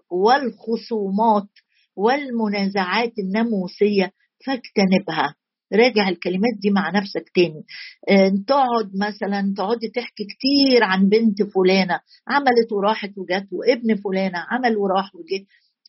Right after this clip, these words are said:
إيه ال-، إيه ال-، إيه ال-، إيه الكلام المفيد في ده؟ إيه الكلام المفيد ده؟ أما المباحثات الغبية والأنساب والخصومات والمنازعات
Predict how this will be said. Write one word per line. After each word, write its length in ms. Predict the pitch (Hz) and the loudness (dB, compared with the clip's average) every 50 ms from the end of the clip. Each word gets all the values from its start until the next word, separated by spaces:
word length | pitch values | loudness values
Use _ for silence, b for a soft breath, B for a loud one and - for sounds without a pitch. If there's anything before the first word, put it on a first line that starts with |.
| _ _ | _ _
إيه 60 | 220 | 0
ال-، 240 | 269 269 226 226 - 214 | 0 0 -2 -2 2 4
إيه 80 | 233 | 2
ال-، 100 | 233 233 | 4 2
إيه 200 | - - 220 247 | 2 2 2 4
ال-، 360 | 240 233 226 202 196 196 190 | 4 4 4 6 6 6 6
إيه 80 | - 220 | 6 4
الكلام 420 | 233 220 - - 208 214 220 226 | 2 4 2 2 4 4 6 6
المفيد 440 | 214 190 185 185 175 - - 190 190 196 | 4 4 4 0 -4 -2 -2 -2 -2 0
في 140 | - 170 | 0 0
ده؟ 100 | 165 170 175 170 - _ _ _ _ _ _ _ _ _ _ B B B B B B B _ - | 2 2 0 -2 -6 _ _ _ _ _ _ _ _ _ _ B B B B B B B _ 2
إيه 60 | 233 262 | 2 2
الكلام 380 | 226 - - 208 214 233 233 | 4 4 4 6 6 6 6
المفيد 460 | 226 202 190 180 185 - - 202 196 | 6 4 4 0 -2 -4 -8 -10 -4
ده؟ 100 | - 170 | -2 -2
أما 480 | 165 - - - 208 240 247 226 220 202 | -2 -2 -2 -2 -2 0 2 2 2 2
المباحثات 720 | 196 190 190 196 185 180 - 170 175 - 226 262 247 - | 2 0 -2 -2 -4 -8 -8 -12 -8 -6 -6 -4 -4 -4
الغبية 460 | 196 175 170 175 175 185 208 208 190 | -6 -6 -6 -8 -6 -4 -4 -4 -4
والأنساب 680 | 175 170 170 170 - - 170 175 - - - 180 165 - - | -4 -6 -6 -8 -10 -12 -16 -18 -8 -2 0 0 0 2 2
والخصومات 840 | 175 180 180 - _ 202 196 202 214 208 208 208 202 180 156 - | 0 0 0 -2 _ -6 -4 -2 -4 -2 -2 0 -2 -2 -2 -2
والمنازعات 1000 | 185 185 196 208 208 202 208 196 196 208 214 220 202 214 208 190 196 226 214 170 | -2 -2 -2 -2 -2 -2 -2 -2 -2 -2 -2 -2 -2 -2 -2 -2 -2 -4 -4 -6